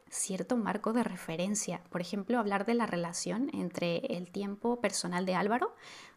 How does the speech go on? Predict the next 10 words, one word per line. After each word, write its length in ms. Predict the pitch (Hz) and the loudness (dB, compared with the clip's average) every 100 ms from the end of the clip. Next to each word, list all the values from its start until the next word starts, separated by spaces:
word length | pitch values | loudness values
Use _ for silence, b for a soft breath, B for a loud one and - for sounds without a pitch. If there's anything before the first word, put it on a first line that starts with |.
| - | 0
con 140 | 190 | 0
respecto 600 | 190 185 - 185 - 214 | 2 0 0 0 0 0
a 440 | - 175 175 170 - | 4 6 6 6 4
T 180 | 208 196 214 | 4 4 4
uno, 320 | 226 302 494 - _ - - | 8 8 6 -2 _ -18 -4
que 100 | 185 | 0
sería 340 | - 180 185 | 2 2 2
un 160 | 185 190 | 2 2
tiempo 320 | 208 180 170 | 2 4 2
externo, 600 | 170 - - 254 262 453 | 0 2 2 4 4 2